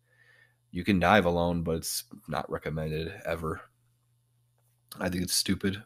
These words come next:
but that's just my opinion. Could be an amateur opinion.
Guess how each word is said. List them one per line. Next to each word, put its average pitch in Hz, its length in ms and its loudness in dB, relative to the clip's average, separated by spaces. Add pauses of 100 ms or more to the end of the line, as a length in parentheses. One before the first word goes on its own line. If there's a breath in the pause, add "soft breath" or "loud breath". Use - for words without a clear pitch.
but - 200 -4 (840 loud breath)
that's 98 160 0
just - 200 -4
my 95 120 4
opinion. 98 480 2 (1000 soft breath)
Could 95 160 0
be 92 100 0
an 90 80 0
amateur 90 400 0
opinion. 95 420 0